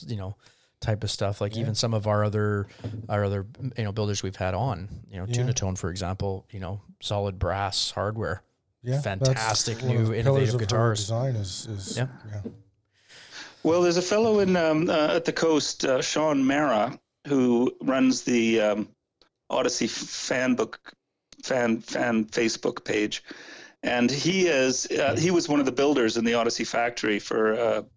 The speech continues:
Speaker 3: uh, a year or two, I think, uh, toward the beginning, and stayed in touch with Attila, uh, until he died. But, uh, Sean is rebooting Odyssey guitars,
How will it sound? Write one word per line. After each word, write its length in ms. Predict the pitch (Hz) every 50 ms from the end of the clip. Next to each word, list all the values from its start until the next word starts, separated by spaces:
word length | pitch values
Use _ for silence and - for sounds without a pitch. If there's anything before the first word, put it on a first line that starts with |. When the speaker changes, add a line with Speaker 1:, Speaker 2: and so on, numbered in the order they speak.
| -
Speaker 3:
uh, 300 | - - - - - - - -
a 140 | - - 120 117
year 240 | 120 117 120 123
or 60 | 117 113
two, 260 | - - 117 110 120
I 80 | -
think, 340 | - - - 107 104 - -
uh, 280 | - - - - - - - _ _
toward 280 | - - 131 123 113 110
the 80 | 117 110
beginning, 420 | 110 107 107 113 110 113 104 101 - - - - - - - - - - -
and 160 | 120 113 107
stayed 280 | - - - 123 117 110
in 100 | 107 104
touch 380 | - - 110 110 - - -
with 280 | - 113 107 104 - -
Attila, 500 | 110 104 - - 113 107 110 107 104 104 - - _ _ _ _ _ - - - - - - - _ _ _ _ -
uh, 180 | - - 113 - - _ _ _ _ _ _ -
until 340 | 113 110 - - 120 117
he 120 | 107 107 110
died. 480 | 104 - 117 123 135 131 110 101 - -
But, 280 | 131 120 120 120 -
uh, 160 | 123 117 120 123
Sean 360 | - - 160 151 156 160 151
is 320 | 127 117 110 - - - _ _ _ _ _ _ _ _ _ _ _ _ _ _ _ - -
rebooting 760 | 113 120 127 127 123 - 139 147 151 139 107 98 104 - - -
Odyssey 480 | 117 110 110 110 107 - - 120 117 104
guitars, 500 | 101 113 - - 113 110 107 110 - -